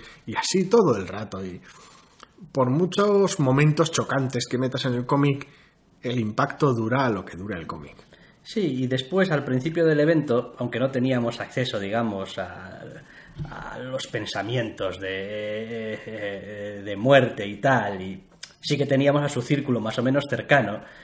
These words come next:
Speaker 2: que nos daba unas cuantas, bueno, unas cuantas guías, nos, nos colocaba un poquito el, el, el modo de pensar o de actuar del personaje. A partir del quinto número,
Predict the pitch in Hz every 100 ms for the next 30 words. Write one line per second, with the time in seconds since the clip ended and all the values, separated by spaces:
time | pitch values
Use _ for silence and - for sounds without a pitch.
0 | - _ - 131 160 131 127 139 175 135
1 | 113 - 135 123 135 127 - - _ _
2 | _ _ _ _ _ _ - 143 139 123
3 | - 127 120 - 127 127 110 127 160 139
4 | 151 117 110 - 113 117 - 104 104 139
5 | 151 127 107 147 143 123 107 107 104 101
6 | 98 107 131 135 117 110 110 147 143 107
7 | 95 113 131 127 - 104 - 110 - 90
8 | - - - 107 113 113 123 156 165 151
9 | 151 151 151 151 151 - - - - -
10 | _ - 170 160 151 151 180 175 160 160
11 | 190 190